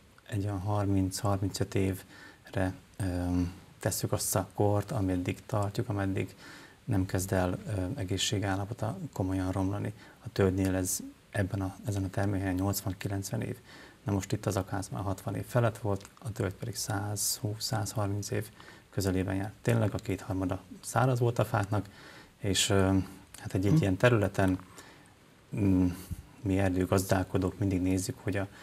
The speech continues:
Speaker 1: kivágott fának hány százaléka tűzifa, hány százaléka hasznosítható valamilyen ipari célra. Ez a ötvenet azért el szokta érni, ö, más területeken. Na most itt húsz-huszonöt százalék volt a, az iparilag még hasznosítható, de az is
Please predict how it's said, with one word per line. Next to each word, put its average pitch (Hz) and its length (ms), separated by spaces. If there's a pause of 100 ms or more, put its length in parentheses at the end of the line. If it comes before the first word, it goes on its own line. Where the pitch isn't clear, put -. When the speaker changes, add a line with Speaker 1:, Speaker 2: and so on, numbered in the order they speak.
(180)
Speaker 1:
kivágott 95 480
fának 92 320
hány 95 240
százaléka 107 640
tűzifa, 139 400
hány 104 240
százaléka 101 640
hasznosítható 101 720
valamilyen 110 320
ipari 117 280
célra. 123 400 (800)
Ez 95 180
a 98 240
ötvenet 98 520
azért 95 300
el 92 140
szokta - 360
érni, 90 420 (280)
ö, 90 180
más 95 260
területeken. 113 640 (360)
Na - 80
most 98 200
itt - 260 (180)
húsz-huszonöt 101 640
százalék 95 640
volt 101 240
a, 107 200 (380)
az 95 120
iparilag 98 360
még 98 240
hasznosítható, 110 680
de 104 100
az 104 140
is - 220